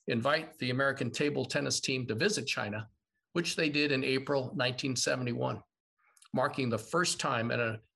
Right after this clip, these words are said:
official American delegation had set foot on Chinese soil since nineteen forty-nine. That, uh, serendipitous moment of friendship between Chinese and American athletes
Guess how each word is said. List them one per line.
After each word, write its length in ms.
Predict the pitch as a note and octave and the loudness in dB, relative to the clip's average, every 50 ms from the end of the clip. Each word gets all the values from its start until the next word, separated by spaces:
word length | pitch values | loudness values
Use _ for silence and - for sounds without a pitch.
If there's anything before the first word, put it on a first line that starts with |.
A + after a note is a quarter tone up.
| _ - | _ -6
official 500 | - F3+ D#3 - - F#3 F3+ E3+ E3+ - D#3+ | -2 0 0 2 2 2 2 0 0 -2 -2
American 600 | D3 D3 C#3+ C#3+ D3 C#3+ C#3 - D3+ D3 C#3 C3 | 0 2 2 2 2 2 0 0 0 0 0 0
delegation 800 | C#3+ C#3 C3+ C3+ B2 A#2+ C3+ B2+ B2 A#2 - - A2+ G2 G#2 - _ _ _ _ _ - - | 0 0 0 0 0 0 0 0 0 0 0 -2 -4 -6 -8 -10 _ _ _ _ _ -4 -2
had 180 | A#2+ A2+ A2+ | -2 0 0
set 380 | - - - - E3 E3+ - - | 0 0 0 0 0 -2 -4 -8
foot 320 | - - D3+ B2 A2+ A#2 - - - C#3+ | -4 -2 0 0 0 -2 -6 -10 -6 -4
on 180 | B2+ B2+ B2 | -2 -2 0
Chinese 520 | A#2 - - C#3+ C3+ C3+ C3+ C3+ C3 - - | 0 0 0 0 2 2 2 0 0 0 0
soil 500 | - F#3 E3+ D3 A#2 G#2+ A2 A2+ A2+ - - - - _ | 2 2 2 4 4 2 0 -2 -6 -12 -20 -20 -20 _
since 400 | - - - C#3 A#2+ A#2 - - | -6 -2 -2 0 0 0 -2 -2
nineteen 420 | - B2 B2 A#2+ - - B2 A#2 A2+ | -2 -2 -2 -2 -4 -4 -4 -4 -4
forty-nine. 760 | A2+ - C3 A#2 A2+ A2+ A2 A2 A#2+ C3 C#3+ C3+ - - - - _ _ _ _ _ _ _ _ _ _ _ _ _ _ _ _ _ _ _ _ _ _ _ _ - | -6 -6 -6 -4 -2 -2 0 0 0 0 0 -2 -2 -6 -10 -16 _ _ _ _ _ _ _ _ _ _ _ _ _ _ _ _ _ _ _ _ _ _ _ _ -2
That, 260 | F#3+ G3 G3+ - - - | 0 0 0 -2 -4 -2
uh, 140 | F3+ D#3+ C#3+ | 0 0 0
serendipitous 880 | C3+ - - G#3 G3+ F#3 D#3+ C3+ B2 E3+ F#3 F3+ F3+ E3+ D3+ C3+ - - | 0 0 2 2 4 4 4 2 2 0 -2 -2 -2 -2 -2 -2 -2 0
moment 320 | E3 D#3 D#3+ E3 D#3 C#3+ B2+ | 2 4 4 4 4 2 2
of 60 | A#2+ | 2
friendship 500 | - D#3+ D#3+ E3 C#3+ - - A#2+ - - | 2 2 4 4 4 2 2 0 -2 -4
between 380 | C3+ B2 B2+ C#3 C#3 C3 B2+ | -6 -6 -2 -2 0 0 0
Chinese 520 | B2 - D3+ D3+ D3+ D3 D3 D3 C#3+ C3 B2 | 0 0 2 2 4 4 4 4 2 2 2
and 120 | B2+ A#2+ | 0 2
American 420 | A#2+ C3 C#3+ D3 C#3 - C3 A#2+ C#3 | 2 4 2 2 2 0 0 0 0
athletes 640 | C#3 C#3 C#3+ C#3 - C#3 B2 A2+ A2 - - - | 0 0 -2 -2 -2 -4 -4 -4 -4 -4 -8 -10